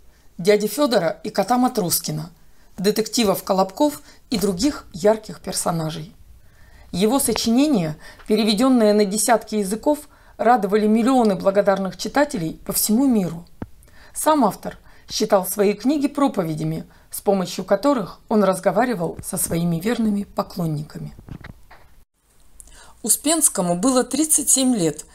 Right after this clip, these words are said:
когда была издана сказочная повесть "Дядя Фёдор, пёс и кот".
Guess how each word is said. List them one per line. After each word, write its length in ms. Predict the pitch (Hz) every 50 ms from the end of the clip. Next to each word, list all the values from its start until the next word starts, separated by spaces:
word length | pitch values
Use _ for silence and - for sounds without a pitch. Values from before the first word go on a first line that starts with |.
| - - -
когда 300 | - 190 202 185 202 185
была 280 | 180 190 180 185 180 175
издана 500 | 175 165 165 185 185 202 185 160 151 -
сказочная 720 | - - - - 214 190 170 170 151 - - 190 165 165
повесть 500 | 160 - 277 311 277 269 - - - - - - - _ -
"Дядя 320 | 175 175 196 196 185 165
Фёдор, 420 | 160 - - 277 285 226 254 220 -
пёс 440 | - - - 214 220 220 - - -
и 80 | - 208
кот". 360 | - - 180 160 151 - -